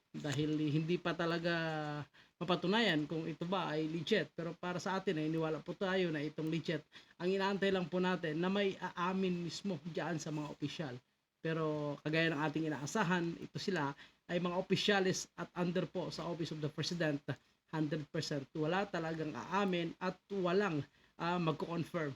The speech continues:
na ang dokumentong ito ay totoo. So abangan po natin ang susunod nating, ah, reaction video dahil dito na po magsasalita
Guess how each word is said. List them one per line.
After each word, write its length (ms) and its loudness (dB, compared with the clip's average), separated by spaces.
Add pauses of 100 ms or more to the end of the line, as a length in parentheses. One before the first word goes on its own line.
(140)
na 160 -2
ang 80 2
dokumentong 800 -2
ito 160 -12 (400)
ay 320 -2 (160)
totoo. 400 -6 (400)
So 160 -4
abangan 320 2
po 80 6
natin 400 4
ang 80 -4
susunod 400 -2
nating, 480 -2
ah, 320 -4
reaction 400 -2
video 400 0 (400)
dahil 320 6
dito 240 2
na 80 4
po 320 -2
magsasalita 800 -2